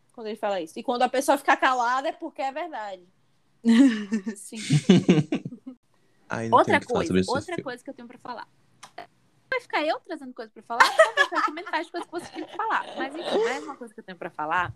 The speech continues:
Speaker 2: é a questão de quando eles estão sentados ali na mesa, né, com a galera ali que eles passaram as férias, conversando.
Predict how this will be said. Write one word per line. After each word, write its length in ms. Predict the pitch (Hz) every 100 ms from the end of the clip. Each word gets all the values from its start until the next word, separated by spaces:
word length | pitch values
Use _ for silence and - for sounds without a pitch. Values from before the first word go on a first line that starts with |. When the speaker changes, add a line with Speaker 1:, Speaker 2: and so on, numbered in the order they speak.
| -
Speaker 2:
é 140 | 196 240
a 60 |
questão 360 | 285 202 - 220
de 120 | 214
quando 240 | - 277
eles 160 | 302 240
estão 120 | 247
sentados 540 | 240 262 277 226 214 208
ali 200 | 202 190
na 100 | 196
mesa, 540 | 202 185 220 262 233
né, 240 | 190 202 247
com 100 | 220
a 60 |
galera 460 | 185 175 170 175 185
ali 180 | 180 175
que 140 | -
eles 200 | 170 175
passaram 380 | - 175 165 165
as 160 | 175 -
férias, 400 | 165 190 240 -
conversando. 720 | 202 185 185 - 180 196 269